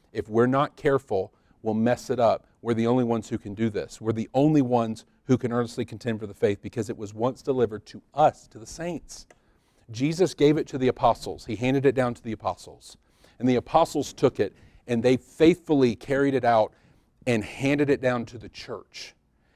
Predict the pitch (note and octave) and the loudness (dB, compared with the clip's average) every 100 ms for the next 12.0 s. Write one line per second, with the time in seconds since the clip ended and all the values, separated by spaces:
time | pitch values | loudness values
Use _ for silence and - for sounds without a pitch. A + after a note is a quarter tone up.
0 | _ - C3 A#2+ - - F3 C#3+ B2+ A#2+ | _ -2 0 0 -2 2 4 4 2 2
1 | C3+ B2 A2+ B2+ B2 B2+ B2+ - A2+ G2 | 2 2 2 2 4 4 2 -4 -8 -6
2 | A#2 G#2 G#2 F#2+ A2+ A2+ A2 G#2 G2+ G#2 | -6 -4 -6 0 0 2 -2 -4 -4 -4
3 | A2 - - A2+ G#2+ G#2+ A2 A2 A#2 A2 | -6 -6 -4 -2 -2 -2 -4 -2 -2 -2
4 | G2 G2+ B2 B2 A#2 - B2 A#2+ A#2+ A#2+ | -4 2 4 4 2 -2 -4 -2 0 2
5 | A2+ G2+ - - G#2+ B2 A#2 C#3 D3 D3 | 4 2 0 -10 2 4 4 2 2 2
6 | C#3+ C#3 - _ _ C3+ A#2+ G#2 - _ | 2 0 -2 _ _ 4 6 4 0 _
7 | _ A2 G2+ A#2+ C3+ C3 - A#2 A2 A#2 | _ -6 0 4 6 4 2 -8 -8 -6
8 | A2 A2 G#2+ G2 _ - A2+ G#2+ G2 A2+ | -6 -6 -10 -14 _ -6 -2 0 2 4
9 | C#3+ C#3 B2 G#2 C3+ C#3+ - C3+ A#2 B2+ | 2 2 -2 -2 -2 -2 -4 -4 -4 -4
10 | A#2 A#2 A#2 G2+ F#2+ - - A2 F#2+ - | -2 0 0 -2 -6 -6 0 2 0 -10
11 | _ _ A2 G2+ A2+ - - A#2 G#2 - | _ _ -10 -6 -8 -6 -2 0 -2 -10